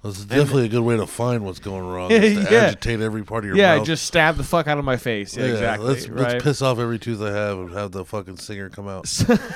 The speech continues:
Speaker 2: so part of the full, uh, we'll say general checkup, we'll call it, right?
Speaker 1: Yeah.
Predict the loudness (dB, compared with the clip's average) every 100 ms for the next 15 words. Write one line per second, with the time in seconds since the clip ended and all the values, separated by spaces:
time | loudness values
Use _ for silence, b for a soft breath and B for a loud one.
0 | -4 -2 2 4 2 -4 B B 2 4
1 | 6 4 0 -2 0 2 4 4 0 -4
2 | -12 -16 -6 0 2 2 -2 -4 -10 _
3 | -8 -2 -2 -2 -6 -4 0 0 0 -2
4 | -4 -6 -6 -6 -10 -8 -12 -6 -4 -2
5 | -4 -4 -4 -4 -4 -4 -6